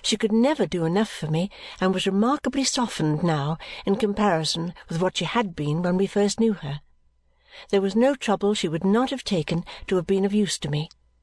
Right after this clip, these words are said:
but I need hardly say that I only allowed her to take as little as gratified her kindness without tasking it. Of course, this was not a time to neglect my guardian,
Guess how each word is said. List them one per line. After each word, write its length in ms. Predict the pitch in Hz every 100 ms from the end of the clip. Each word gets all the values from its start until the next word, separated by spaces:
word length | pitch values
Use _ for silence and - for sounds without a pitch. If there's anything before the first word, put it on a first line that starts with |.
| _ _ _ -
but 120 | -
I 80 | 156
need 340 | 175 180 156
hardly 300 | 214 208 160
say 340 | 151 160 175
that 140 | 175 170
I 160 | 165 170
only 300 | 240 277 262
allowed 380 | 170 156 147 156
her 180 | 160 165 -
to 100 | -
take 280 | - 190 - - -
as 180 | - 175
little 360 | 214 269 - 175
as 140 | 170
gratified 580 | - 202 196 - 156 156
her 160 | 170 160
kindness 640 | - 214 202 151 139 - - - -
without 320 | 175 156 -
tasking 500 | - 180 - - 156
it. 220 | - - - _ _ _ _ _ _ _ _ _ _ _ - - - -
Of 140 | 254 -
course, 380 | 294 294 165
this 200 | - 208 -
was 120 | -
not 320 | 214 269 330
a 80 | 160
time 380 | - 160 151 170
to 100 | 190
neglect 460 | 208 202 - -
my 140 | 220 220
guardian, 540 | 240 285 269 135 160